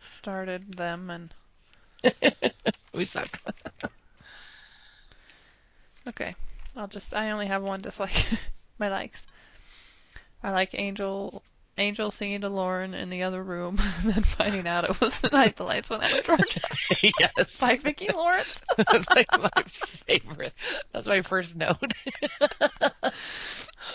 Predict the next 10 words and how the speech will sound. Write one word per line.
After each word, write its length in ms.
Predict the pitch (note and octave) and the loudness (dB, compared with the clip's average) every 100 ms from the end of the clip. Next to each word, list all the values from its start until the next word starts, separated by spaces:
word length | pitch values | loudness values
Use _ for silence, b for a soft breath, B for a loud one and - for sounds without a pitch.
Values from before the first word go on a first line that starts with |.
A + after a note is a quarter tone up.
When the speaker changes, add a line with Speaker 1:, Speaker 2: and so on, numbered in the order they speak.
| B A4+ | B -2
Speaker 1:
He's 300 | B4 B4 - | -2 -2 0
just 300 | G#4 G4+ - | 0 0 0
so 280 | D#4 D#4+ | 2 2
happy 440 | D#4 F4 F#4 G#4+ G4 | 2 0 0 0 -4
singing 320 | - G#4 A#4 G#4 | -2 0 2 4
that 220 | - - | 2 2
song. 1200 | - D#5+ D#5 F5 - - - - - - C#5 C#5 - | -8 0 4 6 6 2 0 0 0 0 2 2 2
<laughs> 100 | C6+ | 0
Speaker 2:
I 140 | C#4+ | 2
know. 480 | C#4+ C#4+ A#3+ F#3+ | 4 4 4 0